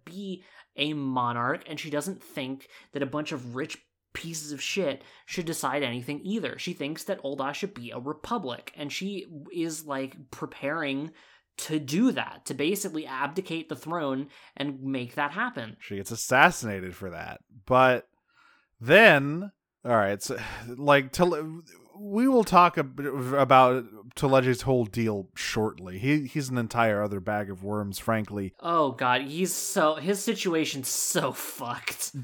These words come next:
Speaker 2: But the fact that Lolorito, who did not, he is not the one who ran this planet, but he certainly opportunistically jumped on it.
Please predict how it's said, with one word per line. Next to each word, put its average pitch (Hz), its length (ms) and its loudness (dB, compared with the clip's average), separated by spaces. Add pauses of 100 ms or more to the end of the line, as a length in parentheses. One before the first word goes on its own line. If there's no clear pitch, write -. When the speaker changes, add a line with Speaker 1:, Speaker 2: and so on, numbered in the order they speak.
Speaker 2:
But 160 400 10 (320)
the 156 200 4
fact 254 400 6
that 202 120 6
Lolorito, 120 1080 4 (280)
who 135 840 4 (500)
did 165 280 6
not, 127 480 8
he 180 140 4
is 127 160 4
not 131 440 6
the 117 120 4
one 113 260 2
who 113 120 0
ran 107 440 2
this 101 160 -4
planet, 95 340 -4
but 101 80 -4
he 131 140 0
certainly 117 580 0 (260)
opportunistically 120 800 4
jumped 196 340 4
on 92 180 -4
it. 90 180 -6